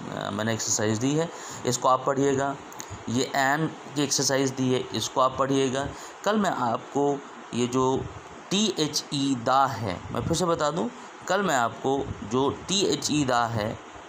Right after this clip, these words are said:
राइट, ये, इसके बारे में बताऊंगा। फिर से समझ लीजिए, कल मैं आपको ये टीएचई दा के बारे में बताऊंगा। और तब तक जो मैंने बताया है, और वो क्या मैंने बताया है, देख लीजिए फिर से। आप कल आप,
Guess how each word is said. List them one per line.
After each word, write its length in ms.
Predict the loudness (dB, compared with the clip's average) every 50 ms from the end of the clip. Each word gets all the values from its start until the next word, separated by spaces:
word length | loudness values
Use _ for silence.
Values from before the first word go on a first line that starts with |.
| -16 -16 -12 -8 -4
राइट, 240 | -2 0 0 -2 -2 -4 -4
ये, 280 | -2 0 0 -2 -2 -4 -10 -12 -14 -12 -8 -2 0
इसके 240 | 0 0 2 2 2
बारे 180 | 4 4 4
में 100 | 2 2
बताऊंगा। 480 | 0 0 -2 -4 -4 -4 -4 -6 -6 -6 -6 -8 -8 -10 -12 -14 -16 -12 -4 0
फिर 100 | 0 2
से 120 | 2 4
समझ 240 | 2 2 2 2 2
लीजिए, 240 | 0 0 0 0 -2 0 0
कल 100 | 0 2
मैं 120 | 2 2
आपको 300 | 2 2 0 0 -2 0
ये 160 | 0 2 0
टीएचई 640 | 0 -2 -4 -4 -2 -2 0 0 0 -2 -2 -2 -4 -2
दा 200 | 0 0 0 0
के 140 | 2 0
बारे 200 | 2 2 2 2
में 80 | 0 0
बताऊंगा। 460 | 0 -2 -2 -2 -2 -2 -2 -2 -4 -6 -10 -14 -14 -14 -12 -6 -2 2
और 180 | 2 2 2 0 0 0
तब 80 | -2 -2
तक 320 | -2 -2 -2 -2 -2 -2 -6 -12 -14 -14 -8 -2
जो 120 | -2 0
मैंने 200 | 2 2 2 2
बताया 440 | 0 0 0 0 0 2 2 2 2
है, 280 | 2 0 0 -2 -2 -4 -8 -14 -16 -16 -18 -18 -16 -14 -6 -2
और 160 | 0 2 2
वो 120 | 2 2 0
क्या 240 | 0 0 0 0 2
मैंने 200 | 2 0 0 0
बताया 340 | 0 0 0 0 0 0
है, 120 | 0 -2 0
देख 200 | -2 -2 -2 0
लीजिए 140 | 0 0 0
फिर 140 | 0 -2
से। 260 | -4 -2 -2 -4 -4 -6 -8 -14 -18 -16 -12 -6 -2
आप 280 | -2 -2 -2 -2 -4 -2
कल 160 | 0 0 0
आप, 360 | 0 0 2 2 2 2 0